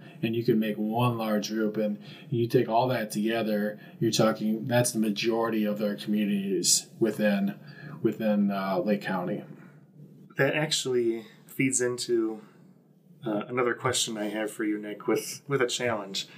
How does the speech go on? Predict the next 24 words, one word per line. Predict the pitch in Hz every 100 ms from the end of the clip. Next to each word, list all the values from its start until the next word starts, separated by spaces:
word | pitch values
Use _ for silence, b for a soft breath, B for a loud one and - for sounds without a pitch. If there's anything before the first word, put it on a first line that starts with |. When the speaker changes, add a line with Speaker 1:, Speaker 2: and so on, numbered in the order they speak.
| B B
Speaker 2:
Let's | - 139 -
say | 160
you're | 139
talking | 131 127 123 120 117
to | - 123 117 123
a | - - - -
competitive | - - 143 127 120
cyclist | - 117 113 110 101 -
and | 110
they | 110
ask | 110 110 -
how | 131
you | 135
can, | 135 123 117 -
how | -
they | 143 143
can | 147
achieve | 120 - 123 123 117 - B B B B
the | 120
most | 131 131
mileage | 123 117 117 120 113 107
on | 101 101
one | 117 120
ride, | 110 101 90 90